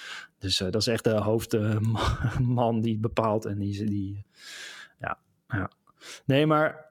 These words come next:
eh, ik, klein dingetje wat ik er wel uit haalde, voordat we naar het volgende podcastje gaan, van wat heb je er dan aan? Eh, er zat een stukje in, dat is wel leuk, eh, over, eh, eh, Aaf. En Aaf is, <laughs> ja, ze spelen ook een beetje, dat ze al die namen, zeg maar, dit zijn natuurlijk allemaal elite mensen. En,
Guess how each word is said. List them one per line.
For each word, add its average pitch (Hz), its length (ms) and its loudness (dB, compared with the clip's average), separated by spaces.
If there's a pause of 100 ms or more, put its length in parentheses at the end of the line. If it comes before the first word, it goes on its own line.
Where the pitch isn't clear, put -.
(220)
eh, 139 300 0
ik, 156 260 -4
klein 170 220 2
dingetje 180 260 0
wat 151 100 4
ik 147 80 -2
er 139 100 4
wel 160 200 2
uit 170 140 2
haalde, 160 420 2
voordat 156 200 0
we 156 80 0
naar 143 100 2
het 143 120 -2
volgende 160 320 0
podcastje 151 440 -2
gaan, 147 200 2
van 147 220 2
wat 139 180 2
heb 143 160 2
je 165 60 2
er 156 100 2
dan 143 180 0
aan? 147 240 2
Eh, 143 260 0
er 143 120 2
zat 151 180 2
een 147 60 0
stukje 170 380 0
in, 151 160 2
dat 139 100 2
is 127 60 0
wel 127 140 4
leuk, 139 260 2
eh, - 240 0
over, 127 480 2
eh, 110 180 4 (180)
eh, - 0 -
Aaf. 147 480 0
En 131 160 -2
Aaf 139 220 2
is, - 180 0 (200)
<laughs> 107 200 -4
ja, 104 180 -6
ze 104 100 -4
spelen 120 340 0
ook 113 80 -4
een 127 80 0
beetje, 117 200 0
dat 117 120 0
ze - 60 -6
al 127 140 4
die 123 120 2
namen, 127 440 2
zeg 117 160 0
maar, 110 160 2
dit 113 140 0
zijn 113 140 2
natuurlijk 117 280 0
allemaal 123 200 2
elite 120 300 0
mensen. 123 380 0
En, 107 160 -4